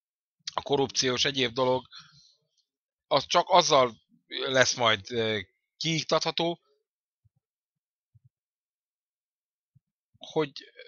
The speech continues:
ö, ezt most nem értettem. Tehát még Marx is írt erről, tehát, ö,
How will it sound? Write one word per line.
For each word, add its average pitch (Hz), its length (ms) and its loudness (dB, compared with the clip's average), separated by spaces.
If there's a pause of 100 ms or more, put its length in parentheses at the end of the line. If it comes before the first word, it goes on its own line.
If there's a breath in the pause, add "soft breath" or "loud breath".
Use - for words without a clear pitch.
(140)
ö, 87 140 -12
ezt 127 100 -6
most - 120 -4
nem 92 100 -6
értettem. 107 440 -6 (1700 loud breath)
Tehát 156 160 0
még 170 120 -2
Marx 180 220 2
is 147 160 2
írt 131 200 0
erről, 123 400 2
tehát, 143 400 4
ö, 139 320 -2